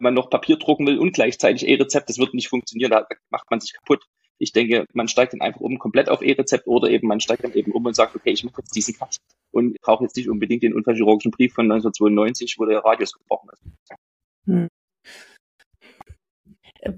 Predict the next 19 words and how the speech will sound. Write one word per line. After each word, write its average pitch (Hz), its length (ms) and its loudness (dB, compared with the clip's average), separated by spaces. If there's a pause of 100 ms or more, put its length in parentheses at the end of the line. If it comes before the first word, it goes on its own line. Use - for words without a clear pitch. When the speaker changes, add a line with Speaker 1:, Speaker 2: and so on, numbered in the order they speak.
Speaker 2:
würdest 214 500 -2
du 262 60 0
sagen, 208 460 2
dass, - 580 -4 (1120)
also, 214 340 2
k-, 247 180 -6
kann 285 360 -2
heutzutage 233 580 0
eigentlich 226 300 -4
noch 220 140 -2
eine 190 520 -2
niedergelassene 214 1000 0
Einzelpraxis 220 920 -4
ohne 208 560 4 (460)
einen 190 320 0
I-T-Administrator 196 1300 0
oder 180 240 2
Manager 185 560 -2
auskommen? 165 460 -8